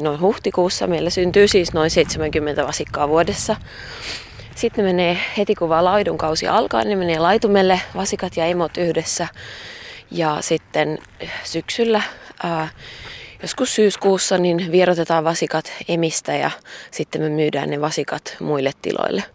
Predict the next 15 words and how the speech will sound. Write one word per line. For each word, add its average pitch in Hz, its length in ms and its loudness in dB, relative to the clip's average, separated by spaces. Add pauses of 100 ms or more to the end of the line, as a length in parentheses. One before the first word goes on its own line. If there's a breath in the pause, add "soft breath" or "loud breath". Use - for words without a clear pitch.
(760 loud breath)
Ää, 69 400 -4 (380)
ja - 260 2 (200)
emot 156 360 -2
jatkaa - 340 -4
sitten, 160 480 -2 (500 loud breath)
laidun 190 340 4
kautta 180 300 0
niin 190 160 2
pitkään 156 380 0
kuin 160 160 2
vaan 156 220 2
laitumet 165 460 0
on 160 100 -4
kunnossa, 214 460 0
ja 151 140 4